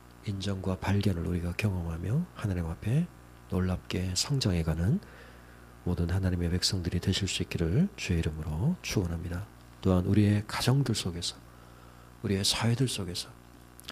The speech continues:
진정한 하나님의 권위의 모델들이 많이 출현하고 그 권위의 올바른 발휘를 통해서 자기 자신의 경험만에 의지해서 살아갈 때 좌충우돌하며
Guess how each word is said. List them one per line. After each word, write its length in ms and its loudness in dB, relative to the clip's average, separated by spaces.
진정한 560 10
하나님의 500 6
권위의 300 4
모델들이 580 2
많이 420 -8
출현하고 560 -4
그 180 4
권위의 360 2
올바른 440 2
발휘를 340 2
통해서 480 -4
자기 240 4
자신의 400 8
경험만에 640 6
의지해서 400 2
살아갈 340 -6
때 240 -10
좌충우돌하며 800 0